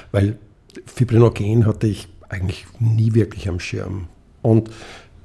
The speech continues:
so die, die, das erste Gefühl, dass Fibrinogen ein Problem sein könnte, hatten wir eben auch mit dem Beginn der Thromboelastometrie, als wir diese Fibrinpolymerisationstests mitgemacht haben.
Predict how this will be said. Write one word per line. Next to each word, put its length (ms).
so 160
die, 260
die, 260
das 280
erste 260
Gefühl, 480
dass 120
Fibrinogen 580
ein 60
Problem 500
sein 380
könnte, 760
hatten 280
wir 200
eben 260
auch 380
mit 160
dem 120
Beginn 360
der 120
Thromboelastometrie, 1200
als 160
wir 60
diese 240
Fibrinpolymerisationstests 1700
mitgemacht 840
haben. 160